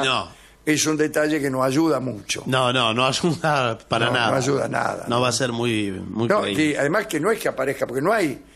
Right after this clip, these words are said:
Speaker 2: ni siquiera hay un terremoto.
Speaker 1: No, está todo igual.
Speaker 2: Está
Speaker 1: Las
Speaker 2: todo
Speaker 1: cosas
Speaker 2: igual.
Speaker 1: están puestas.
Speaker 2: Llegó el marido, eso es lo que pasó.
Speaker 1: Llegó el tipo y está, eh,
Speaker 2: La encontró a la mina abajo de la cama desnuda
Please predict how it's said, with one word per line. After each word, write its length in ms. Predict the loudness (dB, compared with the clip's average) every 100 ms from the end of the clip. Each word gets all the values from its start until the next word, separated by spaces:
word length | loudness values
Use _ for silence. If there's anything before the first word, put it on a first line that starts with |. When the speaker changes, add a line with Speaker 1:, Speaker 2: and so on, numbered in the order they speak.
| -10
Speaker 2:
ni 80 | -2
siquiera 360 | -2 2 2 2
hay 80 | 0
un 100 | -2
terremoto. 680 | -4 -2 0 0 -2 -8 -14 -16 -12 -2
Speaker 1:
No, 100 | 0
está 180 | 2 0
todo 160 | 2 2
igual. 360 | 2 0 -2
Speaker 2:
Está 180 | -2 0
Speaker 1:
Las 100 | 2
Speaker 2:
todo 100 | 2
Speaker 1:
cosas 140 | 2 2
Speaker 2:
igual. 220 | 2 0
Speaker 1:
están 260 | 0 -2
puestas. 320 | 0 0 0 0
Speaker 2:
Llegó 220 | 2 2
el 80 | 2
marido, 500 | 2 2 2 2 2
eso 160 | 2
es 40 | 0
lo 80 |
que 80 | 0
pasó. 360 | -2 -2 0 0
Speaker 1:
Llegó 200 | 2 2
el 60 | 2
tipo 260 | 0 0 0
y 80 |
está, 400 | 0 0 0 0 -2
eh, 120 | 0
Speaker 2:
La 120 | 0
encontró 380 | 2 2 2 2
a 80 | 2
la 120 | 0
mina 440 | 0 0 0 -2 -8 -20 -20 _
abajo 500 | 0 2 2 2 2
de 100 | 2
la 140 | 2 2
cama 360 | 0 2 2 2
desnuda 680 | 2 2 2 2 0 -2